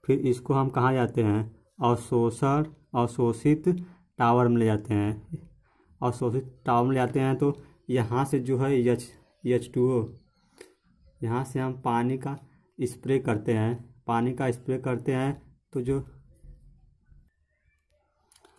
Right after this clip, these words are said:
और जो ये नाइट्रोजन डाइऑक्साइड बनी थी, यहाँ पर यह अवशोषित टावर में ले जाते हैं इसको, और यहाँ से एच टू ओ जल का हम, हम,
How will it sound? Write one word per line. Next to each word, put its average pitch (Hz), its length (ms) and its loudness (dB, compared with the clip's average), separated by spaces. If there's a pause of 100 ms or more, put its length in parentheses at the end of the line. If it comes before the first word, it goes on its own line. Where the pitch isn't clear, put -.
(280)
और 139 140 -2
जो 139 240 2
ये 147 120 4
नाइट्रोजन 139 760 2
डाइऑक्साइड 131 760 0
बनी 131 320 2
थी, 139 200 2 (380)
यहाँ 127 280 0 (100)
पर 139 120 2
यह 139 180 2
अवशोषित 131 960 -4
टावर 127 260 2
में 135 160 -2
ले 131 120 0
जाते 131 260 0
हैं 131 200 0
इसको, 147 320 2 (1300)
और 131 120 0
यहाँ 131 260 2
से 135 240 2
एच 123 200 -2
टू 127 160 4
ओ 117 140 4 (300)
जल 135 360 2
का 135 280 0
हम, 135 140 -4 (420)
हम, 120 360 -2